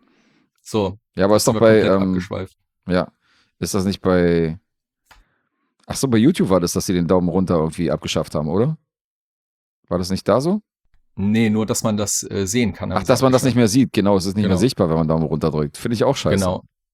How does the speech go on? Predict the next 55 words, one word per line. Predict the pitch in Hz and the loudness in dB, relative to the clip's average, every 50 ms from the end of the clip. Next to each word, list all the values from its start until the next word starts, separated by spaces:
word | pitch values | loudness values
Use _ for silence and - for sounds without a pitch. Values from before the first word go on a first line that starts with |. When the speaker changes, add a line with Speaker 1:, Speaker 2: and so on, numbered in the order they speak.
| _ _ | _ _
Speaker 1:
Ja, | - 87 98 | -4 -2 0
die | 117 120 110 | 0 2 2
wollten | 120 131 147 151 143 | 2 2 2 2 0
halt | 127 120 120 | 0 0 2
Mobbing | 113 120 131 131 131 120 | 2 2 2 2 2 0
vorbeugen, | 117 - - 120 113 107 104 113 117 120 117 127 120 | 0 -2 -2 -2 -2 0 0 2 2 2 2 0 0
aber | 110 101 | 0 0
Speaker 2:
Ja, | 85 | 2
Speaker 1:
das | 82 87 | 2 2
Speaker 2:
gut. | 85 | 0
Speaker 1:
funktioniert | 82 90 87 85 110 110 110 | 0 -2 -2 0 0 2 2
ja | 113 110 107 | 2 2 2
auch | 107 113 107 - | 0 -2 -2 0
nur | 120 110 110 104 | 0 0 0 0
so | 104 113 110 | -2 -2 -2
semi, | 107 104 - 117 117 113 113 104 98 | -2 -2 0 0 0 0 0 0 -2
ne? | 98 104 117 131 135 | -2 -2 -2 -2 -2
Also, | - - 110 104 104 104 | -2 -2 -2 -2 -2 0
weil | 107 107 107 | 0 0 0
das | 101 107 98 - | 0 -2 -4 -2
Ding | - 110 | -2 -2
ist | 120 110 - | 0 0 0
halt, | - 110 107 110 104 - - - _ _ _ _ _ _ _ _ _ _ | 2 2 2 2 0 -4 -10 -16 _ _ _ _ _ _ _ _ _ _
du | - 120 | -14 -8
kannst | 98 117 117 107 | -4 -4 -2 0
ja | 110 110 | 0 -2
halt | 110 110 - | -2 -2 -2
ein, | 113 107 104 110 120 117 110 | -2 -2 -2 -2 -2 -4 -4
ein | 110 | -2
Add-on | - 120 123 120 110 104 | -2 -2 -2 -2 -4 -4
für | - - 113 | -6 -8 -10
Chrome | - - - 113 117 123 | -8 -4 -4 -2 -2 -2
runterladen | - 123 117 - - - 120 110 127 - 117 | -2 -2 -4 -2 -2 -2 0 0 0 0 -2
und | 107 110 | -2 -2
dann | 107 98 107 | -4 -4 -6
<laughs> | |
siehst | 104 - 135 - - | -6 -6 -6 -8 -6
du | - | -4
das | 110 - - 110 | -4 -4 -4 -4
halt | 120 - - - | -6 -8 -8 -6
wieder. | 104 101 - 107 104 104 107 - | -6 -6 -4 -4 -2 -2 -2 -4
Also | 101 101 95 107 104 | -6 -6 -6 -6 -6
Speaker 2:
Ach, | - 165 - | -6 -4 -4
echt, | - - - - | -4 -4 -4 -4
ja? | 71 73 80 - _ _ _ - - - - | -6 -6 -8 -10 _ _ _ -20 -20 -8 -4
Speaker 1:
Ja, | 104 107 | 0 2
ja, | 110 113 113 | 2 2 2
klar, | 110 - - 110 120 117 | 0 0 2 2 2 2
auch | 113 | 2
Speaker 2:
Ja, | - 85 | 2 2
aber | 92 | 2
Speaker 1:
mit | 98 92 | 2 2
Speaker 2:
es | |
gibt | 101 120 123 | 2 2 2
natürlich | 147 135 113 123 110 | 4 4 4 4 4